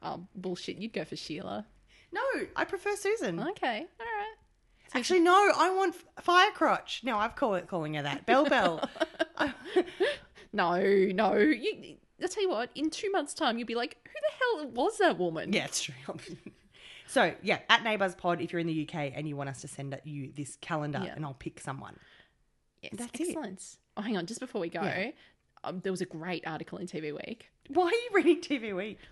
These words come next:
Speaker 1: Well, look, I, look, I bought the magazine, so I had to read it. Um, okay, yeah, so it is slightly, you know, like, only very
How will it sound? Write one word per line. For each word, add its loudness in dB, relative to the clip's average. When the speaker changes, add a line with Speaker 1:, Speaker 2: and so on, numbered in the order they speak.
Speaker 1:
Well, 0
look, -2
I, 6
look, 2
I 6
bought 2
the 6
magazine, 2
so -2
I 8
had 4
to 2
read 0
it. -4
Um, 4
okay, -2
yeah, -4
so 0
it -2
is -4
slightly, -4
you -4
know, -8
like, -8
only -4
very -6